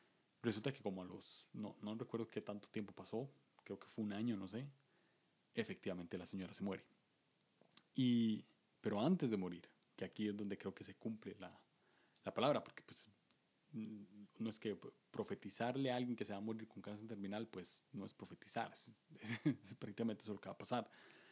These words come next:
Pero aquí donde sí se cumplió la palabra profética en cierto sentido, fue que, eh, esta señora tenía como unos issues familiares con algunos hijos y demás,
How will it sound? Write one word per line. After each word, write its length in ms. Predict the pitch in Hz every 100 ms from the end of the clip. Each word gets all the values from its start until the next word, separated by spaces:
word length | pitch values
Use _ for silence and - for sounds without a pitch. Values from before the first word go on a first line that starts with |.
| - - -
Pero 140 | 120 104
aquí 240 | - 160
donde 280 | 160 123 104
sí 140 | 123
se 120 | 120
cumplió 680 | 117 110 101 - 117 170 160 - _
la 160 | 110 95
palabra 380 | 95 95 98 101
profética 500 | - 110 107 - 90
en 80 | 87
cierto 220 | 98 -
sentido, 460 | 101 90 123 113 107 - - - - - - - _
fue 220 | - 123
que, 440 | - 127 120 110 - - - -
eh, 360 | 107 98 - - - _ _ -
esta 220 | 120 -
señora 500 | 120 107 107 113 - - _ -
tenía 280 | - 104 107
como 200 | - 98
unos 360 | 101 117 110 -
issues 360 | 135 135 139 131
familiares 760 | - 117 113 117 120 127 - -
con 200 | 101 95
algunos 360 | 101 113 113
hijos 380 | 139 135 135 -
y 40 |
demás, 480 | 107 113 143 - -